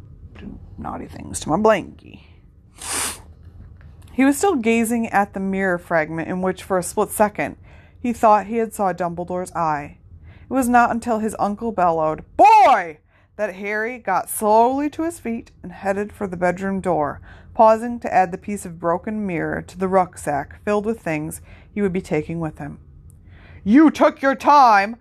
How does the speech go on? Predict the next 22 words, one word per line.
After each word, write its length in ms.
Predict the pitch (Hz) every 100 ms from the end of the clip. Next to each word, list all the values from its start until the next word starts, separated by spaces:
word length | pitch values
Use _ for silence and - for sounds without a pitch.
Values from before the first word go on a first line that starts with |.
| _ _
roared 300 | 185 190 185
Vernon 400 | 165 180 170 165
Dursley 500 | 156 160 160 - 156
when 200 | 165 165
Harry 320 | 160 165 156 151
appeared 320 | 156 160 156
at 120 | 151
the 80 | 156
top 240 | 170 160
of 120 | 165
the 80 | 156
stairs. 400 | - 156 156 170
"Get 260 | - 320 -
down 300 | 381 294 247
here! 180 | 208 190
I 220 | 214 262
want 260 | 233 196
a 60 | 196
word!" 500 | 180 208 185 151 139 _ _ _ _ _ _ _
Harry 240 | 294 330 302
strolled 340 | - 254 240
downstairs, 800 | 208 180 175 - 95 - -